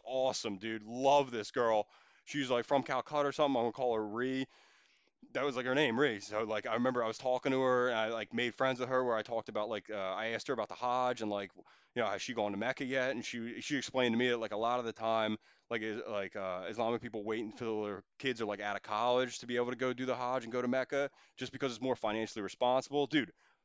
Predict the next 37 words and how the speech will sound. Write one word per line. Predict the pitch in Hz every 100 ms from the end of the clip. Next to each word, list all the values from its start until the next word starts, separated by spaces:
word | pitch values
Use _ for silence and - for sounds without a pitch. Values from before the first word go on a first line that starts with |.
| _
totally | - 185 160 143
love | 131 120
this | 110 117
lady. | 110 101
Also, | 101 139 135
she | 143 147
didn't | 156
speak | - 147
English | 151 131 -
great, | 139 131
but | 123
she | - 240
spoke, | - 277 269
she | 240 254
spoke | - 349 330
English | 359 359 339
fucking | 370 381
fine. | 339 381 349
Who | 269
gives | 359 320
a | 151
shit, | - 101
right? | 139 196 -
So | 147
we're | 156
in | 180
this | 170
<laughs> |
class | - 156 160 165 139
about | 127 120
self-love | - 127 127 131 120 113
that | 110 101
I | 127
don't | 139 127
wanna | 127 117
be | 117 120
in. | 92